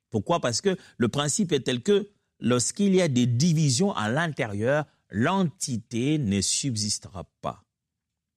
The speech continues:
Le mot traduit ici par division, si on doit le définir, dans Galates chapitre cinq, justement, c'est là où nous sommes dès le début,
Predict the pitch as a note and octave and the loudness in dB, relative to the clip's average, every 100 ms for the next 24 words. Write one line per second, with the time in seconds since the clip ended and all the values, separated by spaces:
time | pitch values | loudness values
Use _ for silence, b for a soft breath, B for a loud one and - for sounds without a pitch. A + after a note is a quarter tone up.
0 | _ _ _ _ _ _ _ _ _ _ | _ _ _ _ _ _ _ _ _ _
1 | _ _ _ _ _ _ _ _ _ _ | _ _ _ _ _ _ _ _ _ _
2 | _ _ _ _ _ C3+ D#3+ G3+ C4+ C4 | _ _ _ _ _ 2 4 4 4 4
3 | - - _ _ _ _ - C#3+ C#3 F3+ | 2 -6 _ _ _ _ -4 -2 0 2
4 | C#3+ - F#3+ B2 G2+ F2+ E2 F2+ C3 B2 | 2 0 -2 -2 -4 -6 -12 -2 2 2
5 | G2 G2+ D#2+ F#2 A3 B3 - - G2 F2+ | 4 2 2 -2 -4 -4 -6 0 2 2
6 | F2 E2 F2+ - A2+ E3+ F#3+ F3+ - _ | 0 -2 -4 -4 -2 0 0 -2 -8 _
7 | _ _ _ G#2+ A2 G#2+ G2 F#2+ G#2 A#2+ | _ _ _ -2 0 2 2 0 0 -2
8 | - D#2 E2 D3 D#3+ - F#3+ E3+ A2 - | -4 -8 -6 -2 0 0 0 0 -2 0
9 | E3+ F#3 - E2+ F#2 G2+ - F3+ A#2 G2+ | 2 2 0 0 0 0 0 0 2 0
10 | G#2+ D3 F#3+ G3+ | 0 0 0 0